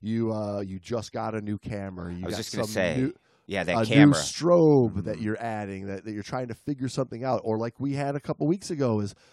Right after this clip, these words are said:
Speaker 1: all of a sudden my light that I'm very comfortable with using starts acting a little weird underwater.
Speaker 2: Mm-hmm.
Speaker 1: It's so easy to get sucked into
Speaker 2: Mm-hmm.
Speaker 1: thinking about that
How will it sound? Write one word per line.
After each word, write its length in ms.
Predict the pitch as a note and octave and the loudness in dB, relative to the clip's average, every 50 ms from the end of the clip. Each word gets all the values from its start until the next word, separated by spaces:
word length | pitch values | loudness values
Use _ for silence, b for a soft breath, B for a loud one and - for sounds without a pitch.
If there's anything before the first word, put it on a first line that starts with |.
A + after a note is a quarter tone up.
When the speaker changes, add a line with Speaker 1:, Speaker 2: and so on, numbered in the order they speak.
| b b b b b b b b _ _ _ _ _ _ _ _ _ | b b b b b b b b _ _ _ _ _ _ _ _ _
Speaker 1:
all 200 | - C#3 C#3+ D3 | -2 0 2 2
of 60 | D#3 D3 | 2 2
a 60 | C#3+ | 0
sudden 500 | - - E3+ F3+ E3+ D#3+ D#3+ D3+ C#3 - - _ _ _ _ _ _ | 0 0 0 0 0 0 -4 -8 -10 -12 -16 _ _ _ _ _ _
my 200 | - A#2+ A#2+ B2 | -4 -2 -2 -2
light 400 | A#2 A2 A#2+ C#3 F3 F3+ E3 - _ - | -2 -2 0 2 2 2 2 0 _ -4
that 120 | B2+ B2 | -4 -2
I'm 200 | A#2+ A#2 A#2 A2 | -2 -4 -4 -4
very 260 | G#2+ B2+ C#3 C#3 C#3+ | -4 -2 -2 -2 -2
comfortable 400 | - - C#3+ A2+ - - C3+ B2+ | -4 -6 -6 -6 -6 -4 -2 0
with 140 | B2+ A#2+ - | 0 0 -2
using 240 | D3+ E3+ E3+ C#3+ C3 | -6 -6 -6 -6 -8
starts 300 | A2+ - - C3+ B2 - - | -8 -8 -6 -6 -8 -8 -10
acting 400 | C3+ C3 B2+ C3 - - C#3 C3+ | -10 -10 -10 -10 -8 -8 -8 -6
a 40 | C3+ | -4
little 260 | B2+ C3 C3+ C3 B2 | 0 2 4 4 4
weird 280 | A#2 C3+ C#3 C#3 C#3 C3+ | 4 2 0 0 0 0
underwater. 640 | C3 B2 A#2 A2+ A2+ C3 D3+ E3 E3+ C#3 A#2+ A#2 | -2 -2 -2 -2 -2 -2 -2 -2 -2 -4 -6 -8
Speaker 2:
Mm-hmm. 160 | G2 E2 D#2 D2+ D2+ b b b | -8 -10 -10 -12 -14 b b b
Speaker 1:
It's 200 | - - - - | -20 -20 -16 -12
so 440 | - - - F#3 F3+ F3+ E3+ E3+ F3 - _ | -12 -10 -8 -6 -6 -4 -6 -6 -8 -12 _
easy 720 | F3+ F#3 F3 F3+ F#3 F3+ D#3 C3 B2 A2+ G#2 G#2 G2 G2 _ _ _ _ _ _ | -16 -14 -12 -10 -10 -10 -8 -8 -8 -8 -10 -10 -12 -16 _ _ _ _ _ _
to 100 | - D3 | -16 -14
get 220 | B2 G#2+ A#2+ - - _ _ _ | -10 -10 -10 -10 -10 _ _ _
sucked 560 | - - - - - F3 E3+ C#3+ - _ - | -14 -12 -10 -8 -6 -6 -6 -8 -10 _ -10
into 680 | D3+ D3+ D3+ C#3+ - - - C3+ B2+ B2 A#2+ A2+ A2 b b b b b | -8 -8 -8 -10 -8 -4 -2 0 2 2 2 0 -2 b b b b b
Speaker 2:
Mm-hmm. 200 | E2 D#2 C#2+ C#2 | -12 -12 -10 -6
Speaker 1:
thinking 360 | D2+ D3+ D3 D3 - D3 C3+ C3 | -6 -6 -6 -6 -8 -8 -8 -6
about 320 | B2+ A2 B2 A#2+ A#2+ - | -4 -4 -4 -4 -4 -6
that 180 | - A#2 G#2+ - | -6 -6 -6 -8